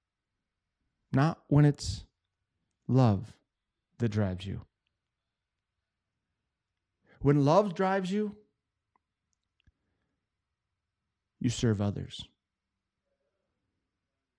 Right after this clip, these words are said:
You do what's best for others. If Jesus would have pulled himself down at the cross, if he would have used his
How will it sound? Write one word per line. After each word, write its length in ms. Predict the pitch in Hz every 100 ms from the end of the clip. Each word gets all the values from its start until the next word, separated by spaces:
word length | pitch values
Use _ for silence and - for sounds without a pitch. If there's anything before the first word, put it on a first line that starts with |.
| _ - -
You 140 | 117
do 220 | 120 117
what's 180 | 107 -
best 260 | 104 95 -
for 160 | -
others. 240 | 107 107 98
If 80 |
Jesus 340 | - 123 127 -
would 60 |
have 100 | 117
pulled 180 | - 123
himself 320 | 120 113 110
down 200 | 110 117
at 80 | 120
the 80 | 127
cross, 320 | - 120 127
if 80 | 120
he 60 | 123
would 80 |
have 180 | 107 -
used 400 | 123 139 143 -
his 300 | 120 120 -